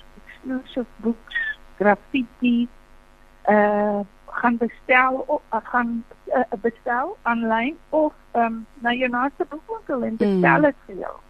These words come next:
Speaker 1: Dat hulle dit vir jou kry by Paros. Dit is,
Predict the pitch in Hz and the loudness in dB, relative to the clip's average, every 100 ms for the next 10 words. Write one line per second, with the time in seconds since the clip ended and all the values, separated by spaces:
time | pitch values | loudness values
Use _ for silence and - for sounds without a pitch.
0 | - 214 208 220 214 214 - 220 202 - | -16 -10 -6 0 0 0 -6 -4 -4 0
1 | 226 190 175 175 185 - 190 180 180 67 | 2 2 0 -2 -4 -2 -2 0 -2 -8
2 | - - - - - - - - - - | -14 -20 -20 -20 -20 -20 -20 -20 -20 -20
3 | - - - - - - - - - - | -20 -20 -20 -20 -20 -20 -20 -20 -20 -20
4 | - - - - - - - 196 - 208 | -20 -20 -20 -20 -20 -18 0 2 4 0